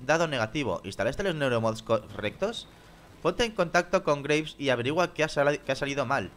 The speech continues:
Esta debería ser su máxima prioridad. Alex. Alex, ¿qué estás tramando? No tenemos ni utilidad ni archivos. Y estoy, venga, a escuchar un sonido por aquí, ¿no?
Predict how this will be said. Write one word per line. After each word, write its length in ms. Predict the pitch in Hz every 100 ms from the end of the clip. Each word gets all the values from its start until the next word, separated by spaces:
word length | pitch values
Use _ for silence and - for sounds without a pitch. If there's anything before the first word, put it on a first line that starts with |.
| - - - -
Esta 280 | 135 - 175
debería 320 | 135 127 156
ser 140 | 170
su 140 | 151 117
máxima 360 | 135 - 143
prioridad. 400 | 131 117 98 76 -
Alex. 400 | 135 87 - - - - - - -
Alex, 480 | 151 190 196 - - - - - - -
¿qué 80 | 175
estás 220 | - 147
tramando? 400 | 120 95 82 80
No 100 | 131
tenemos 220 | 117 101
ni 80 | 98
utilidad 320 | 95 98 185
ni 120 | 151
archivos. 480 | 95 - 104 65 - - - - -
Y 60 | 110
estoy, 160 | - 190
venga, 160 | 240
a 20 |
escuchar 320 | 220 180 208 214
un 60 |
sonido 280 | - 131 196
por 120 | -
aquí, 240 | - 123 90
¿no? 160 | 143